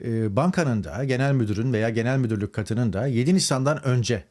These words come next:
durumdan haberdar olduğu yönünde. Bu genel olarak iddiaları, haberleri, olayın kronolojik akışını değerlendirdiğinizde ortaya çıkan biri.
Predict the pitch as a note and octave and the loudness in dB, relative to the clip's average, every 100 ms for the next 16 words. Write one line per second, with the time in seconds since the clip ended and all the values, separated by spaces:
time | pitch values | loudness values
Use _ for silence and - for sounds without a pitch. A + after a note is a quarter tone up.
0 | _ - B2 B2 C#3 C3+ A#2 A#2+ A2+ D3+ | _ -4 0 0 0 0 0 0 0 0
1 | B2 A2 D3+ E3+ C#3+ C3+ A2 - _ _ | 0 2 2 2 2 2 0 -4 _ _
2 | _ _ - - - B2 D#3 G#3+ F3+ C#3+ | _ _ -20 -20 -10 0 2 2 0 -2
3 | D#3+ F#3+ D#3 G#2+ F#2+ - _ _ - C#3 | 2 2 2 0 -4 -10 _ _ -2 0
4 | C3 A#2+ A2+ G#2+ A#2 B2+ - C3+ B2+ A#2+ | 2 2 2 2 2 -2 -2 0 0 0
5 | A2+ A2 A#2+ C3 - - _ - C3+ B2+ | 0 2 2 0 -4 -20 _ -4 0 2
6 | D3 D#3 C#3+ C#3+ C#3 D3 E3 E3+ C#3+ C3 | 4 2 0 0 2 2 2 -2 -4 -2
7 | - A#2 A#2 G#2+ - - _ - B2 C#3+ | 0 0 0 -4 -14 -20 _ -4 0 2
8 | C#3 B2+ B2 A#2+ A#2 A#2+ A#2+ A2 A2+ F#2+ | 2 0 2 0 0 0 0 0 -2 -4
9 | F#2 F2 - F2 E2+ C#2+ - | -8 -10 -8 -6 -6 -8 -14